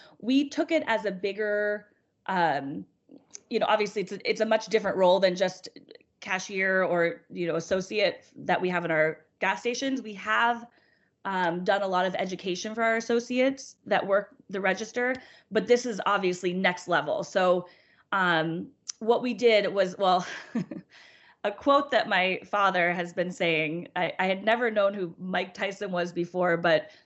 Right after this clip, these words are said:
the quote that he says constantly now since March is, um,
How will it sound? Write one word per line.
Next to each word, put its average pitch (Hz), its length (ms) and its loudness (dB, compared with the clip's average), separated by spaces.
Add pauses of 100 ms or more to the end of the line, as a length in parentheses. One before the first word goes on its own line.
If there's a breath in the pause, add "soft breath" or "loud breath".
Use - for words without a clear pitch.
the 190 80 -6
quote 233 260 0
that 214 100 0
he 202 140 -8
says 190 420 -2
constantly 233 560 -2
now 170 240 2
since 170 240 -6
March 190 380 -2
is, 185 240 -4 (680 soft breath)
um, 170 520 0